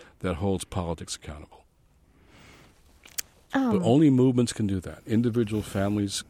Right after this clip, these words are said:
Speaker 1: can't do it by themselves or churches by themselves.
Speaker 2: So I think you've, you're on record as saying that you don't advise politicians, but I, I know that you are an influential, um, advisor to, uh, politicians on, on both sides of the aisle. But,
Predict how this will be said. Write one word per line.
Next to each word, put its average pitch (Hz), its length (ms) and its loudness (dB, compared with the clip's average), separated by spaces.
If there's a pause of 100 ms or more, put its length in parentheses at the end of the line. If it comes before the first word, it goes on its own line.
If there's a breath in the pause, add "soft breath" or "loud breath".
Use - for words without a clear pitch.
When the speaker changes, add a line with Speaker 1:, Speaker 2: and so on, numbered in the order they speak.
(120)
Speaker 1:
can't - 320 -4
do 87 140 -6
it 85 100 -8
by 85 140 -4
themselves - 460 -12
or 98 140 0
churches - 380 -10
by - 120 -20
themselves. - 500 -18 (720 loud breath)
Speaker 2:
So 208 560 0 (120)
I 277 160 2
think 233 240 -2
you've, 175 200 -6 (520)
you're 180 160 0
on 165 120 -2
record 160 320 -4
as 160 120 -4
saying 160 260 -4
that - 100 -8
you 170 120 -2
don't 165 240 -2
advise 156 640 -4 (300)
politicians, 156 840 -6
but - 140 -4
I, 98 160 -6
I 233 140 -4
know 226 180 0
that 190 120 -4
you 165 140 -2
are 156 160 -2
an 147 100 -4
influential, - 640 -8 (200)
um, 139 260 -6
advisor 151 540 -8
to, 156 240 -10 (300)
uh, - 100 -10 (200)
politicians 165 640 -6
on, 226 160 -4 (120)
on 220 100 0
both 180 240 -4
sides 165 200 -4
of 151 80 -6
the 151 120 -4
aisle. 143 220 -4
But, - 160 -4